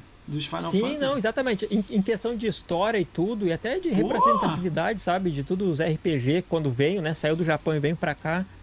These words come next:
Speaker 2: Eu sei que o, que o sete é muito mais importante. Eu gosto muito, né? Que eu tenho uma, tenho uma placa, tenho essa edição de colecionador aqui do sete. E quero muito jogar,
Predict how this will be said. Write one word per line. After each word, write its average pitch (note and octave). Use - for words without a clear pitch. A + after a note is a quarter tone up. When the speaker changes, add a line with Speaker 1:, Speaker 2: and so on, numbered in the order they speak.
Speaker 2:
Eu D3
sei E3+
que G#3+
o, D#3
que D#3+
o C3+
sete D#3
é D#3
muito D#3+
mais E3+
importante. D#3+
Eu C4
gosto C4+
muito, G#3
né? D3
Que -
eu F#3+
tenho F#3+
uma, E3+
tenho F3+
uma C#3+
placa, E3
tenho D3
essa C#3
edição C#3
de -
colecionador C3
aqui B2+
do B2+
sete. -
E D#3
quero E3
muito F3
jogar, F3